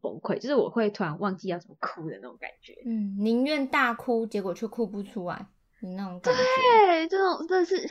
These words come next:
Speaker 1: 想哭就哭不出来，应该要唱歌一下。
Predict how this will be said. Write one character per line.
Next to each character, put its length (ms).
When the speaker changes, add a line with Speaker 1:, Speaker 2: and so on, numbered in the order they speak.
Speaker 1:
想 240
哭 300
就 220
哭 280
不 200
出 300
来， 220
应 80
该 80
要 80
唱 300
歌 220
一 80
下。 280